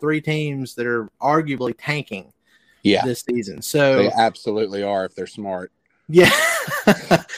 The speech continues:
Speaker 1: Victor Wembanyama, or however you say his name, that, that guy,
Speaker 2: Yeah.
Speaker 1: uh, he is worth tanking for. <laughs>
Speaker 2: Well, there's several people in that class that are, uh, that, that have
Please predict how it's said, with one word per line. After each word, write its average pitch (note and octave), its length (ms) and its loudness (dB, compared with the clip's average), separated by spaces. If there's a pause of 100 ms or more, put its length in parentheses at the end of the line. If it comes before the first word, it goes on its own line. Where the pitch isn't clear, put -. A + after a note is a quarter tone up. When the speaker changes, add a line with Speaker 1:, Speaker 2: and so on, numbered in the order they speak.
(520)
Speaker 1:
Victor F3 680 6
Wembanyama, E3 920 4
or - 20 0
however D3 280 2
you C3 100 -2
say C3 240 2
his B2 120 0
name, A#2+ 300 -2
that, C#3+ 300 0
that E3 260 2
guy, G#2+ 540 2 (360)
Speaker 2:
Yeah. A2+ 260 2
Speaker 1:
uh, G#2+ 300 2 (220)
he G3+ 260 4
is E3+ 180 4
worth E3 340 2
tanking C#3+ 480 -6
for. A2 460 -8
<laughs> - 40 -10 (640)
Speaker 2:
Well, E3+ 120 2
there's D#3 220 2
several E3+ 380 2
people A#2+ 360 2
in G#2+ 80 0
that G#2+ 200 -4
class G#2+ 500 -2
that G2+ 160 -6
are, F#2+ 300 -6
uh, F#2 420 -8 (440)
that, A2 200 -2
that G#2+ 160 -2
have G#2+ 280 0